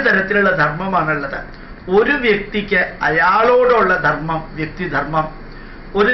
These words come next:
വ്യക്തിക്ക് അയാളോട് ചെയ്തു തീർക്കാനുള്ള ധർമ്മം വ്യക്തിധർമ്മം, ഒരു വ്യക്തി അയാളുടെ കുടുംബത്തിന് വേണ്ടി ചെയ്തു തീർക്കാനുള്ളത് കുടുംബധർമ്മം, ഒരു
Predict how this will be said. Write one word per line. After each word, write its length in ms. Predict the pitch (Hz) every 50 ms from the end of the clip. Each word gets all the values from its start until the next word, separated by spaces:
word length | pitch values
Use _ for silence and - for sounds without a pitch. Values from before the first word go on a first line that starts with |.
| 233
വ്യക്തിക്ക് 560 | 220 208 196 - - - 226 220 - 226 240 240 - - - 160
അയാളോട് 520 | 165 165 170 180 196 214 233 240 247 262 262 254 220
ചെയ്തു 200 | 196 185 180 185 180
തീർക്കാനുള്ള 560 | 185 170 156 - 156 170 170 170 170 160 151 151 - 139
ധർമ്മം 280 | 139 - 160 190 214 214 214
വ്യക്തിധർമ്മം, 600 | 196 - - 190 180 147 143 143 - 151 147 143 - - - - - - - - - - - 214
ഒരു 140 | 233 - 262 220 226
വ്യക്തി 320 | 214 208 - - - 240 233 220
അയാളുടെ 320 | 202 190 190 190 190 202 202 -
കുടുംബത്തിന് 560 | - 175 185 185 202 214 240 240 240 247 233 226 214
വേണ്ടി 180 | 196 185 185 175 170
ചെയ്തു 200 | 170 160 156 175 160 170
തീർക്കാനുള്ളത് 600 | 160 156 - 170 165 156 156 151 151 147 147 170 - -
കുടുംബധർമ്മം, 840 | - 151 151 147 156 165 - 196 190 - 151 139 143 147 160 165 156 - - - - - - - - - - - 202
ഒരു 120 | 208 220